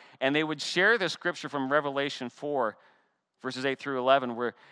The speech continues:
and I was, it was often, we, we would often do, do that hymn, "Holy, Holy, Holy."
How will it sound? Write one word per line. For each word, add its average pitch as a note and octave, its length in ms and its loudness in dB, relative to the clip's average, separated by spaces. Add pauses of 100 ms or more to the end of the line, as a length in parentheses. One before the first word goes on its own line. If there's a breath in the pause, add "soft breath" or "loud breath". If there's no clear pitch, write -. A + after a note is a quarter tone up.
(140 soft breath)
and C#3 120 4
I D#3 120 8
was, D3 140 0
it - 60 -2
was D3 120 0
often, D#3+ 340 6
we, C#3+ 80 -2
we C#3 160 -6
would C#3 240 0
often C#3+ 260 2
do, C#3+ 120 -4
do C#3 140 -2
that C3 160 4
hymn, C3+ 200 0
"Holy, C3+ 360 -2
Holy, B2+ 300 -2
Holy." A#2 460 -2